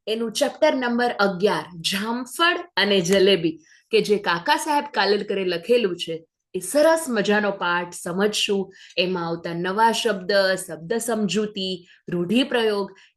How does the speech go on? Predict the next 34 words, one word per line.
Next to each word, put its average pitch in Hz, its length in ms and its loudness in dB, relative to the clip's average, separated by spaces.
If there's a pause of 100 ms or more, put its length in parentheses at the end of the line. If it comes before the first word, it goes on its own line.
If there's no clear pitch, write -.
એની 208 340 -4
પણ 277 300 -4
સાથે 262 440 0
સાથે 254 400 0
ચર્ચા 208 420 -2
કરતા 202 440 -4
જઈશું. 190 520 -4 (340)
હજી 185 280 -2
સુધી 254 300 0
જો 226 160 2
તમે 196 280 -2
આ 214 220 -2
ચેનલને 180 720 -4 (220)
લાઈક, 240 440 2
શેર 202 320 2
અને 190 80 -4
સબસ્ક્રાઇબ 185 480 -2
નથી 175 280 0
કરી, 175 340 0 (220)
તો 175 100 -4
કરી 214 320 2
લો, 190 240 0 (240)
જેથી 262 340 0
કરીને 240 400 2
આવનારા 196 480 -4
તમામ 247 580 0
વીડિયોઝ 247 280 0
જે 233 160 -2
છે 226 200 -2
એની 208 140 -4
માહિતી 202 480 -6
તમને 190 560 -4
મળતી 190 420 0
રહે. 156 220 -2